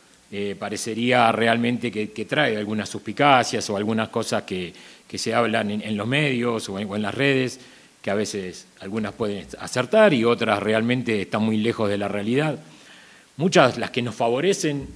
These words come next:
y las que nos defienden en redes, están alejadas de la realidad muchas veces, y las que nos critican también están alejadas de la realidad otras veces.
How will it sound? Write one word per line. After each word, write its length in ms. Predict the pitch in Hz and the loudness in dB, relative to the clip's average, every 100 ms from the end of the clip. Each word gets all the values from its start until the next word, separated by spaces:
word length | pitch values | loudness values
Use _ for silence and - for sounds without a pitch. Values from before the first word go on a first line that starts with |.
| - - | -18 -16
y 320 | 110 110 107 107 | -8 -4 -2 -2
las 160 | 98 | -4
que 100 | - | -4
nos 140 | 110 123 | -2 0
defienden 480 | 120 208 190 147 | 4 6 6 4
en 80 | 147 | 0
redes, 400 | 151 214 208 - - | 2 4 4 2 -4
están 280 | 127 147 | -4 0
alejadas 380 | 139 135 170 165 | 0 2 4 4
de 60 | 139 | 4
la 120 | 131 | 0
realidad 400 | 131 139 165 175 | 0 0 2 2
muchas 260 | 143 139 175 | 2 4 6
veces, 400 | 214 202 190 - - - - | 8 8 6 2 -18 -16 -4
y 60 | |
las 120 | 120 | -2
que 80 | 120 | -2
nos 140 | 120 127 | -4 -4
critican 440 | 131 190 160 127 | -2 0 0 0
también 220 | 127 156 | 0 2
están 220 | 135 139 | 2 2
alejadas 340 | 131 123 139 131 | 2 2 4 4
de 80 | 123 | 6
la 120 | 127 | 4
realidad 440 | 120 135 147 123 - - | 4 4 4 2 -4 -6
otras 320 | - 123 120 131 | 0 4 4 4
veces. 400 | 117 80 71 | 2 -2 -12